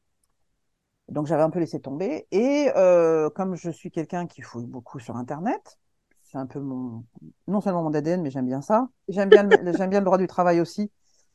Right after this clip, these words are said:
Ça aurait pu être un autre, un autre de mes métiers, ça. Je, j'aime beaucoup le droit du travail. Et j'ai repéré que je pouvais, moi, demander une visite,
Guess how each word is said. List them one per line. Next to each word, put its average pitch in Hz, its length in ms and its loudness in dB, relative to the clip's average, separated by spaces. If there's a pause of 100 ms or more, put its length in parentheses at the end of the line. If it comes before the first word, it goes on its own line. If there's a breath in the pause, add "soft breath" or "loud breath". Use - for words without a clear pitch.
Ça - 120 -4
aurait 165 100 2
pu 170 140 -4
être 165 180 -4
un 165 80 -2
autre, 170 160 -2
un 196 120 0
autre 214 140 2
de 190 60 0
mes 190 140 0
métiers, 185 340 -4
ça. 151 360 -6
Je, 143 280 -4
j'aime 156 180 -6
beaucoup 160 200 -6
le 170 40 0
droit 160 100 2
du 151 120 -2
travail. 196 380 0 (680)
Et 262 220 6
j'ai 285 140 2
repéré 262 320 2
que 247 120 -2
je 214 120 -2
pouvais, 220 260 -2
moi, 220 240 4
demander 196 720 -2
une 185 320 -2
visite, 180 520 -12